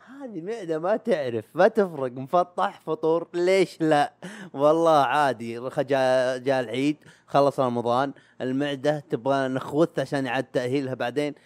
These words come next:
وتصير تاكل مثل قبل أي شيء لم يحرم بالقرآن.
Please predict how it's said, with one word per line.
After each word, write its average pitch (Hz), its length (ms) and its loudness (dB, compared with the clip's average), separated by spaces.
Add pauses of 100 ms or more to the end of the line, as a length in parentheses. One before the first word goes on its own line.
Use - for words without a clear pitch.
(160)
وتصير 135 240 -6
تاكل 139 380 -4
مثل 127 400 -6
قبل 135 300 -2
أي 135 180 -4
شيء 123 320 -10 (220)
لم 123 200 -6
يحرم 117 280 -4
بالقرآن. 110 380 -6